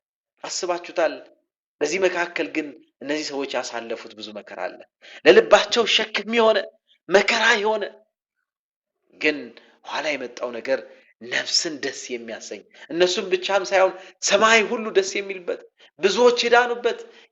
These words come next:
የዛ ጠባቂ፣ የወይን ቤት ጠባቂ ቤተሰቦች የዳኑበት፣ እሱም የዳነበት፣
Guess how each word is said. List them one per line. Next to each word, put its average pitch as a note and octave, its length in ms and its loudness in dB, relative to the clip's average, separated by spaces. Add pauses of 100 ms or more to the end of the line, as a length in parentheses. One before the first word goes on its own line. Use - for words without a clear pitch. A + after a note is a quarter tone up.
የዛ G3 240 0 (640)
ጠባቂ፣ A#3 400 8 (300)
የወይን G#3 300 6
ቤት G3+ 200 0
ጠባቂ F#3 380 0
ቤተሰቦች E3+ 440 -8
የዳኑበት፣ E3 560 -10 (260)
እሱም G#3+ 340 -6
የዳነበት፣ G#3+ 520 -8